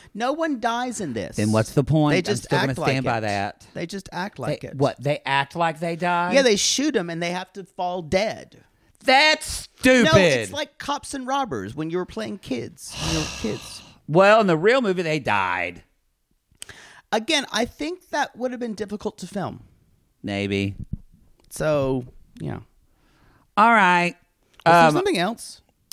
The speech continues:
Speaker 2: n-, w-, no, you're gonna be doing a Gilded Age corner this episode.
Speaker 1: Yes.
Speaker 2: Very excited. I don't necessarily have a corner, although I have to say that I am in the part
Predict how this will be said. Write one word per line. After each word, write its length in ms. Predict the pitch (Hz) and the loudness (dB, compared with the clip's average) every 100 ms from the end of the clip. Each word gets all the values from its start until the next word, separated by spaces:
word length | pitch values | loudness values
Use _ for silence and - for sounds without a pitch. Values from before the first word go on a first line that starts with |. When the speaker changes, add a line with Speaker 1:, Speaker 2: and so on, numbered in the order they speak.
| - _ 151 | -20 _ -8
Speaker 2:
n-, 160 | 160 - | -8 -8
w-, 200 | 160 208 | -4 2
no, 180 | 202 175 | 4 4
you're 240 | 156 202 | 4 2
gonna 160 | 220 247 | 2 -2
be 140 | 214 165 | -6 -6
doing 340 | 180 170 175 | -4 -4 -4
a 120 | 151 143 | -4 -4
Gilded 360 | 160 156 131 | -4 -4 -4
Age 220 | 113 107 | -6 -8
corner 400 | - 120 117 127 | -12 -8 -6 -8
this 260 | 139 131 - | -6 -8 -6
episode. 440 | 113 110 - 117 | -8 -10 -4 0
Speaker 1:
Yes. 540 | 120 131 110 - - 139 | 4 4 2 -4 -8 -4
Speaker 2:
Very 140 | 135 | -4
excited. 420 | 131 - 127 123 - | -4 -2 -2 -4 -6
I 40 | 494 | -6
don't 120 | 480 | -4
necessarily 340 | 220 - 220 175 | -6 -8 -6 -6
have 100 | 143 | -6
a 40 | |
corner, 500 | - 160 165 180 180 - | -8 -6 -4 -4 -6 -4
although 260 | 151 156 - | -4 -2 -4
I 100 | 151 | -4
have 180 | 170 170 | -6 -10
to 80 | 151 | -12
say 280 | - 139 127 | -6 -6 -4
that 180 | 113 | -6
I 240 | 110 117 - | -6 -8 -10
am 260 | 135 147 165 | -10 -8 -6
in 60 | 135 | -8
the 60 | |
part 360 | 107 131 127 | -8 -4 -4